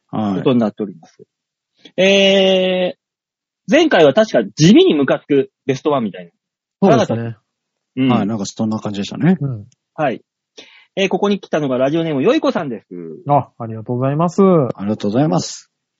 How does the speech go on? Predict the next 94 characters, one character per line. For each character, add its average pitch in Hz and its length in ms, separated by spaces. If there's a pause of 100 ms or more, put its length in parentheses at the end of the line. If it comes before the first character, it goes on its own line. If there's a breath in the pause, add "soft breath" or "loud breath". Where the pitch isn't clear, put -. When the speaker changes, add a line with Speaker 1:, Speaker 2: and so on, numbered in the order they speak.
(200)
Speaker 2:
え 143 200
ー、 - 20
児 139 120
童 294 220
養 311 200
護 285 180
施 262 160
設 240 260
に 202 120
拉 202 100
致 - 120
さ 185 80
れ 175 120
た 147 400
長 247 220
男 190 220
の 156 180
面 180 220
会 214 200
日 160 120
が 127 320
誕 247 200
生 294 180
日 262 120
に 233 180
近 - 200
か 185 100
っ - 100
た 175 60
の 160 100
で、 147 220 (180)
プ 131 60
レ 147 100
ゼ 139 120
ン 131 100
ト 127 100
可 123 140
能 127 180
か 123 140
聞 123 220
い 170 60
た 240 100
ら、 202 260 (200)
プ 131 60
レ 143 100
ゼ 156 140
ン 127 80
ト 123 200
オ 135 160
ー 220 40
ケ 247 220
ー 233 60
と 208 300
言 156 140
わ 151 80
れ 151 80
た 147 100
の 139 100
で、 139 200 (340 soft breath)
Speaker 3:
う 135 60
ん。 - 20
Speaker 2:
家 160 120
か 143 100
ら 135 100
持 127 120
っ 127 60
て 269 140
行 247 100
っ - 40
た 175 100
ら、 - 140 (580)
Speaker 3:
う - 20
ん。 135 40
Speaker 2:
あ - 20
な 123 80
た 135 100
に 135 140
購 160 160
入 175 200
し - 40
た 196 140
も 196 120
の 240 120
で 240 100
な 220 140
い 196 80
と 180 100
ダ 196 100
メ 349 80
な 392 120
ん 233 40
で 214 100
す 226 100
よ、 208 500